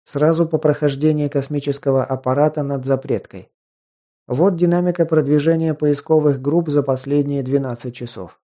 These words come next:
Ковальский посмотрел на схему, покачал головой и тихо произнёс:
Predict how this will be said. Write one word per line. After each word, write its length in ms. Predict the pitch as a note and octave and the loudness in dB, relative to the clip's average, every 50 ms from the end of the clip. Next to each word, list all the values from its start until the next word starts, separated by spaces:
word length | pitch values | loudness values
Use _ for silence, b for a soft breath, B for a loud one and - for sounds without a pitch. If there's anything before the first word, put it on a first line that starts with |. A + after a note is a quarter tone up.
| _ _ _ _ _ _ _ _ _ _ _ _ _ _ _ _ _ _ _ | _ _ _ _ _ _ _ _ _ _ _ _ _ _ _ _ _ _ _
Ковальский 540 | _ B2 A#2 A#2 A#2 A#2 A#2 - - - A2+ | _ -6 0 2 2 2 2 -2 -6 -8 -6
посмотрел 560 | - A#2+ A#2 - C3 B2 A#2+ B2+ B2+ B2 A#2+ | -6 -6 -6 -6 -6 -6 -2 2 2 2 2
на 120 | A#2+ A#2 | 2 -4
схему, 480 | A2+ - - - D3 D3 D3+ D3+ C#3+ - - | -8 -10 -2 0 0 0 0 -2 -6 -8 -12
покачал 420 | - C3 - C#3 C3 - E3+ E3+ E3 | -16 -4 -4 -4 0 2 2 2 4
головой 420 | D#3 D3+ D3 D3+ D3 D#3 D#3+ E3 | 4 4 4 4 4 4 2 2
и 140 | D#3+ C#3+ B2+ | 2 -2 -6
тихо 260 | - B2+ A#2+ - A#2+ | -6 -8 -6 -6 -8
произнёс: 600 | - - B2 A#2+ A#2 A2+ A#2 G#2 F#2 - - - | -6 -4 -4 -4 -4 -4 -8 -10 -10 -12 -14 -18